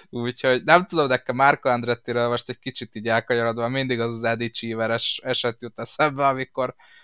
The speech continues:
Watkins Glenben a, az esős pályán összementek, és Cheeverrel ott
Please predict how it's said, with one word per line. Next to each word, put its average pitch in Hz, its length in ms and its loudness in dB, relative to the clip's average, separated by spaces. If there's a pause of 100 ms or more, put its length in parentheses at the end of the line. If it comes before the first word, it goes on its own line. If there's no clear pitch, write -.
(120)
Watkins 127 580 2
Glenben 120 460 2
a, 120 400 2
az 123 180 -6
esős 127 440 0
pályán 117 400 4
összementek, 117 680 -4
és - 340 -4
Cheeverrel 120 580 2
ott - 360 -6